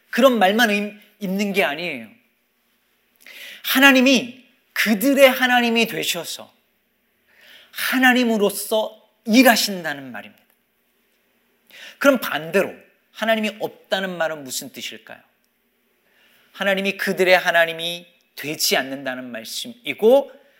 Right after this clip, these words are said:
하나님으로, 하나님이 하나님으로서 그들에게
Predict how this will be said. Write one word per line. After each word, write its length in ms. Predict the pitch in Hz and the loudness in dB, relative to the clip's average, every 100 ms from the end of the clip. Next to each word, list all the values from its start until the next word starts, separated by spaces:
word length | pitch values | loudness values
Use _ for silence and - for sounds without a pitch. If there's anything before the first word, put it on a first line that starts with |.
| _ | _
하나님으로, 800 | - - 190 185 175 165 151 151 - _ | -12 -6 -2 -2 -6 -12 -12 -14 -16 _
하나님이 840 | - 185 170 165 160 190 233 233 | -10 -4 -4 -6 -8 -6 -6 -10
하나님으로서 1040 | - 175 170 165 151 139 - 175 196 208 - _ _ _ _ _ _ | -10 -2 -2 -2 -10 -10 -6 0 2 0 -8 _ _ _ _ _ _
그들에게 720 | - - 143 127 110 98 | -14 -10 -8 -8 -8 -14